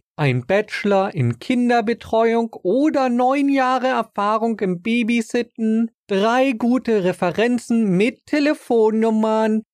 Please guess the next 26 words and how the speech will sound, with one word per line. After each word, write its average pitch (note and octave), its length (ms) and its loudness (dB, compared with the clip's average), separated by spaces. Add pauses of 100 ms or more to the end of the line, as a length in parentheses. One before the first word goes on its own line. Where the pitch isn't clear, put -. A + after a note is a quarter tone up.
Jederzeit C4 720 0
verfügbar C4 680 -2
sein, F3 320 0
auch D3+ 400 -2
am A3+ 300 0
Wochenende. F3 960 0 (180)
Ein G#3 260 -2
Auto F3 460 0
und D#4 400 0
ein C4+ 320 0
Führerschein. G#3 1120 0 (160)
Englisch G3 560 0
als A3+ 320 -2
Muttersprache F#3 1000 0
und G3 300 -2
bestenfalls A#3 880 -2
noch A#3+ 160 0
eine A#3+ 240 2
zweite B3+ 540 -2
Sprache, B3 500 -2
die A3+ 240 0
du A#3+ 120 0
mein A#3 340 2
Kind G#3+ 420 -2
beibringen G3 640 0
kannst. D3 640 -2